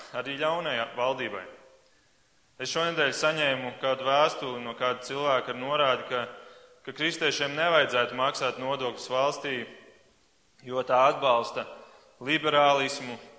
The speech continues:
homoseksualitāti, garīgus maldus, tā atbalsta militāru bruņošanos, un galu galā, kā tur bija minēts, divdesmit līdz trīsdesmit procenti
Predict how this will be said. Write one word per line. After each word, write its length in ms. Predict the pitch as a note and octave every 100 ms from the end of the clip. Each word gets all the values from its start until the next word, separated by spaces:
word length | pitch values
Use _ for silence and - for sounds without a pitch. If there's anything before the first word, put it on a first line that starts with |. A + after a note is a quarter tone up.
| - C#3
homoseksualitāti, 1200 | D3 C#3+ - C#3+ - C#3+ C3 B2 B2 A#2 A2+ - - - - _ _ -
garīgus 480 | B2+ B2 A#2+ G#2+ B2
maldus, 460 | C3 C#3+ D3+ C#3+ - - - - _ _ _ _ _ _ -
tā 140 | B2 C3+
atbalsta 500 | C#3 C3 A#2+ - C3
militāru 560 | C3+ B2+ B2+ B2 A#2+
bruņošanos, 800 | C3+ D#3 D#3 D3 - C#3 B2 - - - - _ _ _ _ _ _ _ _ _ _ _ _ _ _ _
un 160 | A#2+ C3
galu 240 | C#3+ B2+
galā, 400 | C#3 D3 C#3 A2+ - - - - - - _ _ -
kā 140 | B2
tur 160 | A#2+ A#2+
bija 300 | B2+ A#2+ A2+ - C3+
minēts, 540 | C3+ C#3+ B2 A#2 -
divdesmit 480 | B2 C#3+ C3+ - B2+
līdz 160 | A#2+ -
trīsdesmit 480 | C3+ C3 B2 A#2+ B2
procenti 640 | C3 C3 C3 A#2+ A#2